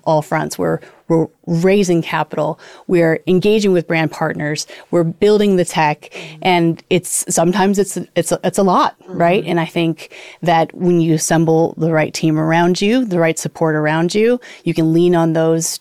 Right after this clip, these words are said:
Speaker 1: team members' expertise. I am so fortunate that I have an incredible, uh, a, an incredible chairman. His name is James Reynolds,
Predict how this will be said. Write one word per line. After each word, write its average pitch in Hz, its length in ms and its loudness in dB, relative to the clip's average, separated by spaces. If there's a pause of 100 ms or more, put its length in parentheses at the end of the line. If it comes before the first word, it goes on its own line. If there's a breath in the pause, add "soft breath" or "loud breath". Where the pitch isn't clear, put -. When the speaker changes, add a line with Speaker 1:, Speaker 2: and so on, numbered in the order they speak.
(100)
Speaker 1:
team 180 200 2
members' 165 380 2
expertise. 175 720 -4
I 180 380 0 (340 loud breath)
am 180 140 0
so 190 420 0
fortunate 170 520 -2
that 156 100 0
I 160 60 0
have 156 180 -2
an 156 200 0 (100)
incredible, 165 840 0 (120)
uh, 160 340 0
a, 170 80 -2 (140)
an 180 100 2
incredible 160 440 0
chairman. 165 600 0
His 165 220 -4
name 151 120 -2
is 143 80 -6
James 147 280 -8
Reynolds, 175 380 0